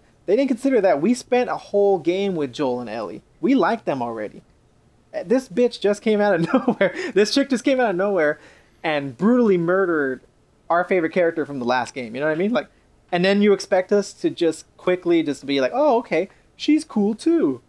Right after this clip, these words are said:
No, you know what I mean? Like, that's not how it's gonna work. You can't start it off like that. And then expect us to, like, be cool with her, you know, once she, like, helps out this little kid and her parent,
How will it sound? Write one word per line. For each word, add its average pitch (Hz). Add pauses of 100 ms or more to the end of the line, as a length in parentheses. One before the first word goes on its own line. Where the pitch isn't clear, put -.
(340)
No, 202
you 156
know 185
what 196
I 190
mean? 226
Like, 147
that's 170
not 185
how 180
it's -
gonna 151
work. 139
You 165
can't 185
start 170
it 139
off 151
like 120
that. 98 (840)
And 165
then 170
expect 170
us 180
to, 190
like, 135
be 156
cool 180
with 160
her, 127 (460)
you 143
know, 131
once 139
she, 143
like, 127 (160)
helps 156
out 147
this 131
little 131
kid 131 (200)
and 120
her 120
parent, 120